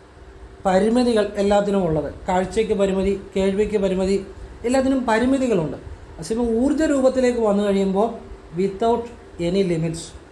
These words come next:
അവിടെ ലിമിറ്റ്സുകളില്ല, അവിടെ പരിമിതികളില്ല, അവിടെ വികാരങ്ങളില്ല. ഇന്ദ്രിയാതീതമായ ഒരു ബോധം നമ്മളിൽ ക്രമേണ, ക്രമേണ ഉണ്ടാകാൻ തുടങ്ങും. ആ ബോധം തന്നെയാണ് ഈശ്വരൻ, ആ ബോധം തന്നെയാണ് ശിവൻ,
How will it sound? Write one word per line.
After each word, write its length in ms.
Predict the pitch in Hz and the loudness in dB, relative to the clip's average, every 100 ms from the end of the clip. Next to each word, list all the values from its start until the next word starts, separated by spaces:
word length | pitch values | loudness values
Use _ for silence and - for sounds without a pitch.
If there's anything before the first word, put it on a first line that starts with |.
| - | -8
അവിടെ 160 | 147 190 | -2 0
ലിമിറ്റ്സുകളില്ല, 760 | 170 165 180 - 208 180 143 - - | 0 0 -2 -2 0 2 -2 -8 -10
അവിടെ 160 | 143 170 - | -4 -4 -2
പരിമിതികളില്ല, 720 | 151 180 208 214 202 170 135 - - | 0 2 2 2 2 0 -2 -8 -12
അവിടെ 180 | 139 190 | -4 -2
വികാരങ്ങളില്ല. 760 | 170 151 190 214 220 208 165 151 - - - | 0 2 4 4 2 0 0 -4 -8 -18 -6
ഇന്ദ്രിയാതീതമായ 1000 | 226 254 311 311 285 262 269 254 240 226 | 0 2 4 4 4 2 2 2 2 2
ഒരു 140 | 226 214 | 4 2
ബോധം 480 | 175 175 202 208 147 - - - - | 2 4 4 2 0 -6 -18 -20 -10
നമ്മളിൽ 480 | 175 180 185 208 202 127 - - - - | -4 -2 0 2 0 -2 -10 -20 -20 -2
ക്രമേണ, 460 | 208 196 214 220 233 | 2 4 4 2 2
ക്രമേണ 500 | 233 214 190 196 196 196 | 0 0 0 0 0 0
ഉണ്ടാകാൻ 560 | 175 156 165 170 175 160 | 0 -2 -2 0 -2 -2
തുടങ്ങും. 340 | 139 139 135 - - - - 165 | -4 -6 -10 -14 -20 -20 -12 -2
ആ 100 | 220 | 0
ബോധം 500 | 247 190 214 269 262 | 2 2 4 4 2
തന്നെയാണ് 480 | 220 208 185 175 175 175 - | 2 2 4 2 2 -2 -6
ഈശ്വരൻ, 500 | 143 160 160 170 143 120 - 160 | -6 -6 -2 -2 -2 -6 -12 -4
ആ 100 | 214 | -2
ബോധം 360 | 185 214 262 247 | 2 4 4 2
തന്നെയാണ് 380 | 226 202 185 175 - | 0 2 0 -2 -4
ശിവൻ, 240 | 160 165 | -2 -2